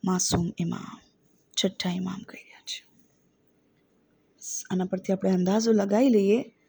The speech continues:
કે નમાઝ કેટલી અહમ છે અને ખુદાએ ફુરુએ દીનમાં નમાઝને પહેલો દરજ્જો આપ્યો છે. બાકી બધી ઇબાદતો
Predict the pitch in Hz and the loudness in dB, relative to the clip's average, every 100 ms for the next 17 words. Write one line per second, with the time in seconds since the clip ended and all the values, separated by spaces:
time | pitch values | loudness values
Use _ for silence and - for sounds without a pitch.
0 | _ _ _ _ _ - 190 175 180 220 | _ _ _ _ _ -4 0 0 0 0
1 | 285 320 - - - _ _ _ _ _ | 2 2 0 -2 -6 _ _ _ _ _
2 | _ _ _ _ _ 190 - - 185 - | _ _ _ _ _ -8 -8 -2 -2 -2
3 | 185 - 254 233 - - 175 190 196 - | -6 0 4 6 4 0 0 0 -2 -2
4 | 185 196 196 - 196 196 190 214 262 294 | 0 2 0 2 4 4 4 6 6 6
5 | 320 320 - - - - _ - 190 185 | 4 0 -8 -20 -20 -20 _ -2 2 2
6 | 190 226 208 202 196 - _ _ 220 214 | 2 2 2 0 0 -4 _ _ -2 2
7 | 202 254 262 196 190 190 - 180 185 - | 4 6 6 6 4 0 -4 -6 -10 -14
8 | - - - 196 - _ _ _ _ _ | -12 -12 -12 -16 -20 _ _ _ _ _
9 | _ _ _ _ _ _ _ _ _ _ | _ _ _ _ _ _ _ _ _ _
10 | _ - 175 - 190 185 180 226 185 175 | _ -6 -6 0 2 2 2 2 4 2
11 | 180 185 185 254 294 | 0 0 2 2 0